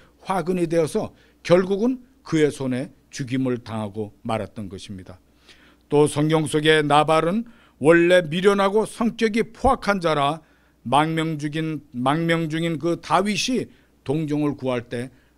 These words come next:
노발대발하다가 다음날 염통이 굳어서 죽고 말았던 것을 우리는 잘 알고 있습니다.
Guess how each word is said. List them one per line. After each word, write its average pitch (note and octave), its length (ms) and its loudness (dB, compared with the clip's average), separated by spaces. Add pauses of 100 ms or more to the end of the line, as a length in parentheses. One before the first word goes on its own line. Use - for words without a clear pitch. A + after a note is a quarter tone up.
(160)
노발대발하다가 F3 1200 -2 (300)
다음날 A#2+ 600 -6 (340)
염통이 D#3 580 -2
굳어서 C#3+ 540 -8 (220)
죽고 C3+ 440 -8
말았던 A2+ 500 -6
것을 B2 400 -8 (280)
우리는 A2+ 460 -6
잘 G#2 300 -14
알고 G#2 300 -12
있습니다. F#2 520 -18